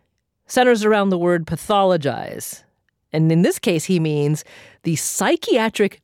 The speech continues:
name-calling that's had a long history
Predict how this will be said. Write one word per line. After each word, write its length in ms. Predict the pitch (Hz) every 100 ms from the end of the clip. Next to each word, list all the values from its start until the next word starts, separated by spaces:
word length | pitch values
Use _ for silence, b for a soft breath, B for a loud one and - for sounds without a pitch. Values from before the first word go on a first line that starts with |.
| 131
name-calling 1200 | 131 135 156 254 381 403 214 190 135 120 - - _ _ _ _ _
that's 380 | 185 170 151 -
had 180 | 156 156
a 60 | 143
long 420 | 131 156 226 277
history 720 | 208 247 - 156 127 127